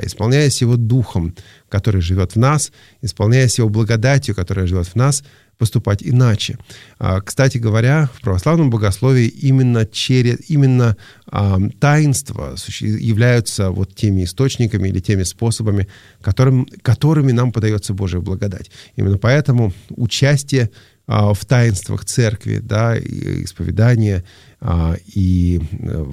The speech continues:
извините, пока-, да, покаяние и Евхаристия, а, дают нам возможность жить по благодати и жить иначе. Вот два взгляда, я сейчас говорю очень, м, упрощённо, и кто-то из богословов наверняка скажет, что не вполне точно,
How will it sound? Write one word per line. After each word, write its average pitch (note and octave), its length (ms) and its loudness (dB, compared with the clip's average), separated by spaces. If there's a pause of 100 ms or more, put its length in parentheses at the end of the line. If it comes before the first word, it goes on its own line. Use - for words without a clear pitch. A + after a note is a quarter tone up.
(140)
извините, F#2 300 0
пока-, - 240 -4
да, G2+ 160 0
покаяние A2 840 2
и F#2 520 -2
Евхаристия, G#2+ 680 -2 (400)
а, F#2 240 0
дают A#2+ 320 2
нам A2 100 2
возможность G2+ 500 0
жить G#2+ 180 0
по F#2+ 80 -4
благодати A2 600 0 (380)
и A2 100 0
жить A2+ 260 2
иначе. G2 500 -2 (300)
Вот - 180 -6
два C3+ 460 2
взгляда, C#3 760 0
я G#2+ 220 0
сейчас - 420 -4
говорю A2 380 2 (100)
очень, G#2+ 640 0
м, F2+ 300 -4
упрощённо, A#2+ 680 0
и G#2 160 0
кто-то G#2+ 300 -2
из F#2 360 -2 (120)
богословов G2 640 0
наверняка F#2+ 440 -2
скажет, F#2+ 380 -2
что F#2 240 -4
не G2+ 160 0
вполне G#2 400 0
точно, B2 480 0